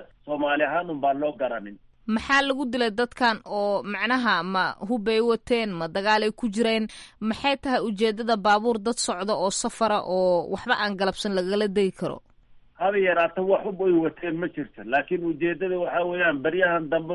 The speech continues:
Speaker 1: dadka Oromada oo kaashanaya ciidamadooda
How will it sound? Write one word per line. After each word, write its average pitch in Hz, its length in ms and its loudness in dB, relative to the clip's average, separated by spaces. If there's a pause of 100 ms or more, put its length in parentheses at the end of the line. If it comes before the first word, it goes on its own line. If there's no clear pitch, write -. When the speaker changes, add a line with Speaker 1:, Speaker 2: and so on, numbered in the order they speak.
(160)
Speaker 1:
dadka 170 240 -4
Oromada 156 580 2 (360)
oo 165 280 2
kaashanaya 165 800 2
ciidamadooda 165 840 0